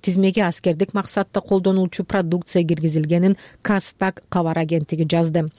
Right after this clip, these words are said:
Казакстандын экономика жана интеграция министринин орун басары Кайрат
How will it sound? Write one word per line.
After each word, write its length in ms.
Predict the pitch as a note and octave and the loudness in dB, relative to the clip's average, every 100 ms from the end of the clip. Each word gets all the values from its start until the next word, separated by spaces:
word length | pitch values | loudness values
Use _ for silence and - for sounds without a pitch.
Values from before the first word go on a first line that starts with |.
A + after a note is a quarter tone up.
| - - - | -18 -18 -4
Казакстандын 600 | G#3 G#3+ - A#3 A3 G#3 | 0 0 0 2 4 2
экономика 500 | - F#3+ F#3+ F3+ F3 | 2 2 2 2 0
жана 220 | F3+ F3+ | 2 2
интеграция 540 | F3 F3 F3 F3+ - E3+ | 2 0 0 0 2 2
министринин 520 | E3+ E3+ - F3 E3+ | 4 2 0 2 4
орун 220 | E3+ E3+ | 4 2
басары 380 | E3+ - F3 E3+ | 0 0 0 0
Кайрат 400 | - E3+ F3 E3+ | 0 0 2 -2